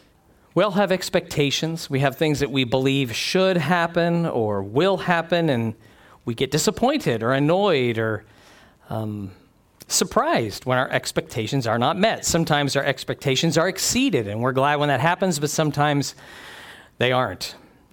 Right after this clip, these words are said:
Uh, in two Kings five, we're introduced to Naaman the Syrian, who had an expectation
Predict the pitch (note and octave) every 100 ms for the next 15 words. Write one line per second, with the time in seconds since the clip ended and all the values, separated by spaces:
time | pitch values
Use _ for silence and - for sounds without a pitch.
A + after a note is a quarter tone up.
0 | _ - A#2 - E3+ - C4 B3+ A3+ -
1 | - G#3 G#3+ D3+ D#3 F#3 F3 D#3+ D#3+ -
2 | D#3 D3 C3+ C#3 D#3+ A3 A3+ F#3+ D3 -
3 | B3 C4+ C#3 A2+ C3+ F#3+ - - _ _
4 | - E3+ E3+ F3 C#3+ G3 B3 A3 G3 -
5 | - E3 - G3+ G#3+ - A#2 A2 F#3+